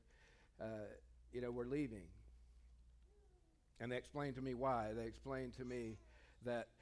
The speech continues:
they were looking for a place where their daughter could come and be accepted. That, that her, their daughter would come and find love over judgment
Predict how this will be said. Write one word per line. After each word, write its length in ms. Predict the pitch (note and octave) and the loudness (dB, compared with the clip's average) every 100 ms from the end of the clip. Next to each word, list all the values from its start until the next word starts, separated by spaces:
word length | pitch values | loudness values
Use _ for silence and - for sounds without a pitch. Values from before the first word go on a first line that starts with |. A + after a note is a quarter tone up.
| - B2+ | -4 4
they 100 | B2+ | 4
were 160 | C3 | 6
looking 340 | C3+ D#3 D3+ C#3 | 4 4 2 0
for 260 | C#3 B2+ | 2 4
a 100 | A#2+ | 2
place 640 | - - D3 C3 A2+ G2+ - - - - - - - - - - - G#2+ | -2 0 2 4 2 -2 -10 -16 -16 -18 -18 -20 -20 -20 -20 -20 -10 -2
where 400 | B2 A#2+ A#2 A2 - - - | 2 2 2 -2 -8 -18 -6
their 140 | A#2 | -2
daughter 380 | A2 B2 B2 A2+ - | 2 2 2 0 -4
could 180 | A2+ | -8
come 560 | - - D3+ A2+ F#2 F2 F#2 - - - - - - - - - - - | -8 -6 -4 -4 -6 -10 -14 -16 -18 -18 -18 -20 -20 -20 -20 -20 -16 -6
and 160 | A2 | -2
be 120 | A#2 A#2 | 0 0
accepted. 680 | - - C#3 C#3 - G#2 F2+ A2 - - - - - - - - - - - - - - - - - - - A#2+ | -2 -4 -2 -2 -4 -8 -8 -14 -16 -20 -20 -18 -18 -18 -16 -16 -16 -16 -16 -18 -18 -18 -18 -18 -20 -20 -10 0
That, 160 | B2+ - - - - | 0 0 -14 -10 4
that 200 | D3+ - | 6 6
her, 160 | E3+ D3 | 2 2
their 140 | C#3+ | 4
daughter 320 | C3+ D3 D#3+ D3+ | 4 6 6 6
would 160 | C3+ | 2
come 240 | D#3+ D#3 C#3 - | 2 0 0 -4
and 140 | C3+ B2 - | -2 -2 0
find 300 | D3 C#3+ A#2+ | 2 2 2
love 380 | B2 C#3 D3+ D3+ C#3 - | 4 4 4 0 -8 2
over 340 | C#3+ D3 D#3 | 2 4 2
judgment 500 | C3+ D#3 D#3+ D#3+ D#3+ | 2 2 0 -4 -10